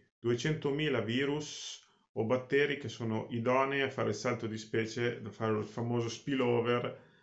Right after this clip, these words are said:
tra, eh, animale ed essere umano, che è poi il modo in cui si generano il novantanove per cento delle pandemie,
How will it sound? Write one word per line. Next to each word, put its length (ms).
tra, 340
eh, 720
animale 640
ed 120
essere 300
umano, 600
che 100
è 40
poi 280
il 400
modo 300
in 100
cui 180
si 200
generano 600
il 80
novantanove 540
per 180
cento 720
delle 680
pandemie, 800